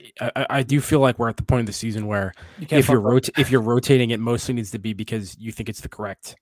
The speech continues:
Speaker 1: um,
Speaker 2: Exactly.
Speaker 1: you know, personnel decision for that game, as opposed to, like, you know, I wanna make sure these guys are fresh, so we're gonna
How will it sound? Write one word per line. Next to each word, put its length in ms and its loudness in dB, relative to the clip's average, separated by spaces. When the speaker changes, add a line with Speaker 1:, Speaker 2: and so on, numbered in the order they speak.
Speaker 1:
um, 140 0
Speaker 2:
Exactly. 340 -2
Speaker 1:
you 40 -4
know, 140 -6
personnel 480 -2
decision 380 -6
for 300 -6
that 180 -4
game, 200 -4
as 140 -6
opposed 360 -8
to, 60 -10
like, 360 -10
you 100 -4
know, 80 0
I 40 0
wanna 180 -2
make 160 -6
sure 120 -12
these 200 -8
guys 240 -4
are 60 -16
fresh, 360 -6
so 80 -10
we're 140 -8
gonna 220 -8